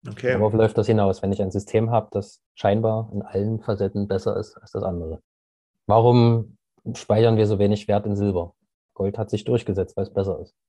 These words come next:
Speaker 2: Was passiert jetzt? Das ist die Frage.
Speaker 1: Also halten wir fest, Bitcoin ist diese genannte exzellente Alternative und nicht andersrum,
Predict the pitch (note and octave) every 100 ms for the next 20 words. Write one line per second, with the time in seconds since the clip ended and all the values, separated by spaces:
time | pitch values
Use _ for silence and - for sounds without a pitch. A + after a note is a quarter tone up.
0 | _ _ - G2+ - G2+ G#2+ G2 F#2 -
1 | _ _ F#2+ F#2+ G#2+ G#2 F2 E2 - _
2 | _ _ _ _ _ _ _ A#2 A#2 B2
3 | B2+ A#2+ - D3 F3+ - - _ _ _
4 | _ - C3+ - C#3 B2 B2 - - D3
5 | D3 D3+ D3+ C#3+ A#2 A#2+ C#3+ C3+ C3+ -
6 | - C#3+ B2+ D3 D3 B2+ B2 B2 B2 -
7 | D3 D3 D#3+ E3 - - C3 B2+ - B2+
8 | D3+ D#3 - D3+ F3 F3